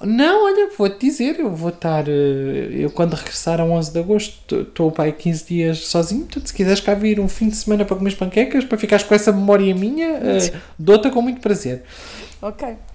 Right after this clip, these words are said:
Speaker 1: Mas é um
Speaker 2: Olha, uma
Speaker 1: bocado
Speaker 2: pergunta,
Speaker 1: isso.
Speaker 2: uma pergunta para ti, eh, que eu acho que também ainda não falámos no programa, mas que, que eu tenho uma opinião, mas quero saber a tua. Tu achas
Speaker 1: Ok.
Speaker 2: que os tios, vamos,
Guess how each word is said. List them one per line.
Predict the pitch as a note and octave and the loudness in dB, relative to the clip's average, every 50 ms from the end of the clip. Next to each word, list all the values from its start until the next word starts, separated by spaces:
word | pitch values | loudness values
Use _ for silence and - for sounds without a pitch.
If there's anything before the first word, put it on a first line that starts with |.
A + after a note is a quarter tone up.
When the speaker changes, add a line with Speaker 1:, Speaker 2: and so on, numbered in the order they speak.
| - - - | -16 -6 0
Speaker 1:
Mas | - F3 F3+ G3 | 2 4 4 6
é | G#3+ | 6
um | G#3+ | 6
Speaker 2:
Olha, | G#3+ C4 | 6 4
uma | |
Speaker 1:
bocado | B3 A#3+ A#3 - | 4 4 6 6
Speaker 2:
pergunta, | - C4+ B3 G4 - - G4 | 6 6 4 2 2 0 -2
Speaker 1:
isso. | F4+ - - | -2 -4 -4
Speaker 2:
uma | D#4+ E4+ F4+ | -4 -4 -4
pergunta | - - C#4+ C#4+ E4+ E4+ C4 E4 C#4 | -2 -2 -2 -2 -2 -2 -2 -2 -4
para | A#3+ C4+ C4+ C4 | -4 -4 -6 -6
ti, | - - B3 B3+ C4+ D#4 F4+ F#4+ - - - - - - | -6 -4 -2 0 0 0 -2 -6 -12 -18 -16 -16 -6 -2
eh, | G3 B3 | -2 -2
que | B3 - - B3 | -2 -2 0 0
eu | A#3+ | 2
acho | A#3+ - | 2 0
que | - | -2
também | B3 A#3+ A#3 | -2 0 0
ainda | A#3 A#3 | 0 0
não | A#3 | 0
falámos | A3+ B3+ A#3 A3+ A3+ A3 | 0 0 0 0 -2 -2
no | A3 | 0
programa, | G3+ G#3+ G#3+ G#3 G#3+ G#3 G#3+ A3+ B3+ | 2 2 2 2 2 0 0 0 -2
mas | C#4 C4+ C4 B3+ - | -2 -2 -2 -2 -4
que, | - - B3 A#3+ A#3 - - | -6 -6 -6 -6 -6 -8 -8
que | - B3 A#3 A3+ A3 A3 G3+ - | -6 -4 -4 -4 -4 -6 -6 -6
eu | A3 A#3 | -4 0
tenho | A3 A#3+ A#3+ A#3+ | 2 2 4 4
uma | A#3+ A#3 | 2 2
opinião, | A3 - B3+ C4+ | 2 2 2 2
mas | C#4+ D4+ D4 - | 2 0 0 -2
quero | - B3+ - | -4 -4 -2
saber | B3+ A3+ A#3 G#3 | 0 0 0 0
a | F#3+ | 0
tua. | - - D3+ D3+ D3+ - - - - - - - - - - - | 0 0 0 -2 -6 -10 -12 -14 -14 -16 -16 -16 -18 -18 -6 -2
Tu | - C4+ C#4+ | 0 2 4
achas | D#4 D#4+ E4+ - - - B3+ | 4 4 4 2 0 0 0
Speaker 1:
Ok. | D3+ D#3+ | -2 -2
Speaker 2:
que | - C#4+ | -2 -2
os | B3 G#3 - | -2 -2 -4
tios, | - - - B3 B3 A#3+ A#3 A#3 G#3+ A3 - - - - - - - - - - - - - - - - - - - - - - - - - | -4 -2 0 2 2 2 0 -2 -4 -6 -8 -8 -10 -10 -12 -14 -16 -18 -20 -20 -20 -20 -20 -20 -20 -20 -20 -20 -20 -20 -12 -10 -10 -10 -6
vamos, | - F#3+ A3+ A#3 G#3+ G#3+ | -2 0 2 2 2 0